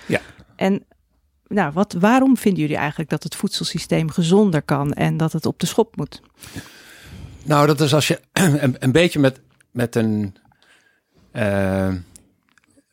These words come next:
Speaker 1: f-, blik vanaf veraf, zeg maar, naar de aarde kijkt, dan zien we dat we echt een aantal grote problemen hebben. Eh, we hebben o-, hè, een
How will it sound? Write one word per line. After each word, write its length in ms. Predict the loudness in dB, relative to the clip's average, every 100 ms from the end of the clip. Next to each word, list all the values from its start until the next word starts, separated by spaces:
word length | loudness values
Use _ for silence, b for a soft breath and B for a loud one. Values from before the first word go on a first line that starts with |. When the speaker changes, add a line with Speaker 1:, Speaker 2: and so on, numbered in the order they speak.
| -18
Speaker 1:
f-, 280 | -16 -16 -18 -10 -6 0
blik 300 | 2 2 0
vanaf 320 | -2 0 -2
veraf, 640 | -2 -2 0 0 -2 -2
zeg 180 | -4 -4
maar, 100 | -2
naar 140 | -2 -2
de 60 |
aarde 300 | 0 2 2
kijkt, 260 | 0 0 0
dan 160 | -2
zien 200 | 0 2
we 80 | 2
dat 160 | 2 0
we 80 | 0
echt 260 | 0 -4 -6
een 120 | -8
aantal 300 | -2 0 0
grote 340 | 2 2 2
problemen 440 | -2 -4 -2 0 0
hebben. 280 | 0 -2 -8 B B B B
Eh, 100 | -8
we 60 | -6
hebben 260 | -6 -8 -6
o-, 160 | -6 -4
hè, 140 | -6 -6
een 180 | -6